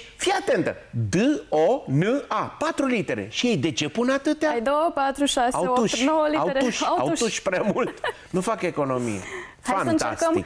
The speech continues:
Speaker 2: unul ușor, dacă tot ești actor.
Speaker 1: Da.
Speaker 2: Îl știi.
Speaker 1: Nu știu de ce,
Speaker 2: Știi,
Speaker 1: da. Da.
Speaker 2: actrița?
Speaker 1: Ah.
Speaker 2: Bla, bla, bla, Ronan. La sfârșit o știi, nu? Hai să vedem dacă ți amintești.
Speaker 1: Ronan?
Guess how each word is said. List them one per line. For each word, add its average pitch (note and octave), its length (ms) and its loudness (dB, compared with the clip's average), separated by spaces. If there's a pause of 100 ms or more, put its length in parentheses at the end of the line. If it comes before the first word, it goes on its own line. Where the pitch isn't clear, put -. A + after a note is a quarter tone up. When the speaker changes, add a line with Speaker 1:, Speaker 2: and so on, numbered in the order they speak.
(140)
Speaker 2:
unul D4 260 2
ușor, C4+ 260 2
dacă A3+ 220 0
tot B3 200 0
ești B3+ 240 0
actor. G#3+ 460 -2 (220)
Speaker 1:
Da. D#3 220 0
Speaker 2:
Îl C#3 60 -2
știi. A#3 300 0 (180)
Speaker 1:
Nu D3 180 2
știu C3 200 -4
de B2 220 -2
ce, F3+ 120 -4
Speaker 2:
Știi, A#3 400 0
Speaker 1:
da. D3+ 180 -8
Da. B3 60 -2
Speaker 2:
actrița? B3 560 -4 (1500)
Speaker 1:
Ah. E3 720 -2 (160)
Speaker 2:
Bla, B3 240 2
bla, A3 140 0
bla, G#3 220 0
Ronan. G#3+ 480 0 (280)
La A3 140 -8
sfârșit A#3 400 -8
o A#3+ 80 2
știi, A#3+ 240 -2
nu? B3 280 2 (1200)
Hai G#3 100 -12
să - 120 -12
vedem G3 240 -6
dacă G3 220 -10
ți - 80 -14
amintești. - 500 -14
Speaker 1:
Ronan? C3 760 -4